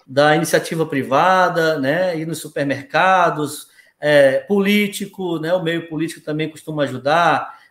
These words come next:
deputado, prefeito, vereador, esse povo pedir doação, e o pessoal tem conseguido muita coisa, né, água, é, uma série de coisas. Agora, dessa vez, foi, conseguiram tanta água que,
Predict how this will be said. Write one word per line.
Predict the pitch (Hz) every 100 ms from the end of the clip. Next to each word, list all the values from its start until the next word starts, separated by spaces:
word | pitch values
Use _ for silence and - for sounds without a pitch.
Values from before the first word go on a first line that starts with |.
| _
deputado, | 156 151 143 147 160 170 160 147 135
prefeito, | 151 147 - 156 175 165 156
vereador, | 147 160 156 143 143 170 170
esse | 165 165
povo | - 196 196 - _ _ _ _
pedir | 190 170
doação, | 202 220 220 214 208 143 - - -
e |
o | 151
pessoal | 175 165 180 185
tem | 196
conseguido | 196 202 214 196 196
muita | 190 202 285
coisa, | 294 190 139 117 -
né, | 120 127 160
água, | 135 151 180 170 120 123 123 117 113 _ _ _ -
é, | 120 120
uma | 131 147
série | 143 - 196
de | 220
coisas. | - 123
Agora, | 135 175
dessa | 202 202 190
vez, | 180 208 208
foi, | 202 196 170 147
conseguiram | - 170 160 165 196 190 175 -
tanta | 185 196 190
água | 160 175 190 190
que, | 190 190 185 160 139